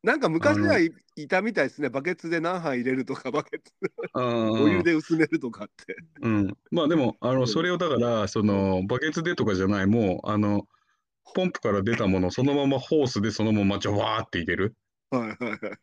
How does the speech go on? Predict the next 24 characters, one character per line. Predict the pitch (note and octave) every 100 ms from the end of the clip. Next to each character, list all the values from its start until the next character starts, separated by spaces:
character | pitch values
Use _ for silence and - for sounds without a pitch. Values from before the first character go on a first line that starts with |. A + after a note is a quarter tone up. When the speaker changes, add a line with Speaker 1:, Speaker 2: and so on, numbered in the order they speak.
| A#2 - - - -
Speaker 2:
ら | A#2+ A#2
し | -
い |
っ | G#2+
す | -
よ。 | F2+ - - - A3+
Speaker 1:
そ | C3+ -
れ | A#3 -
や | D#3
ば | E3 A#3+ -
い |
っ | B3+
す | - E3
よ | -
ね。 | A#2 C3+ - C3 _
Speaker 2:
<laughs> | A#2+ A2+ A#2+ -
Speaker 1:
そ | E3+
ら | A3 G#3
ま | A3+ A#3
ず |
く | F#3 D3+
な | E3
る | D#3+ C3
わ。 | F2+